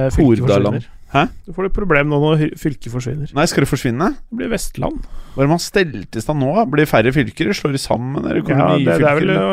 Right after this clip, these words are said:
Speaker 1: øh, Hordaland og Sogn og Fjordane som slås sammen, eller?
Speaker 2: Skal bli inn i atten fylker?
Speaker 1: Ja, de blir jo enda færre. Du slår sammen Agder-fylkene, og så blir jo Buskerud, Akershus og Østfold blir, øh, Viken.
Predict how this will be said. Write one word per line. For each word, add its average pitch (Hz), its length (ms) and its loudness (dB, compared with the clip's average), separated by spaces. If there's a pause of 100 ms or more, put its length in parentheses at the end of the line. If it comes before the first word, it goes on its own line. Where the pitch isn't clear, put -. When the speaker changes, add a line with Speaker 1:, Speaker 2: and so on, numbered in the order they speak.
Speaker 1:
øh, - 80 0
Hordaland 139 420 0
og 151 240 -2
Sogn 139 240 -4
og 131 80 -4
Fjordane 131 400 -4
som 143 160 -4
slås 120 240 -6
sammen, 135 220 -8
eller? 277 80 -10
Speaker 2:
Skal 139 160 0
bli 131 80 2
inn 135 80 -6
i - 100 -18
atten 117 320 -6
fylker? 123 320 -2 (720)
Speaker 1:
Ja, 160 160 -8
de 151 100 0 (300)
blir 127 240 -4
jo 131 160 -2
enda 123 240 -6
færre. 127 160 -6
Du 147 160 -4
slår 127 240 -2
sammen 123 480 -6
Agder-fylkene, 120 720 -8
og 180 80 -4
så 160 80 -2
blir 131 160 0
jo 135 160 -2 (480)
Buskerud, 127 880 -6 (640)
Akershus 123 560 -2
og - 80 -6
Østfold - 540 -8
blir, 123 180 -4
øh, 120 340 -4 (300)
Viken. 120 560 -8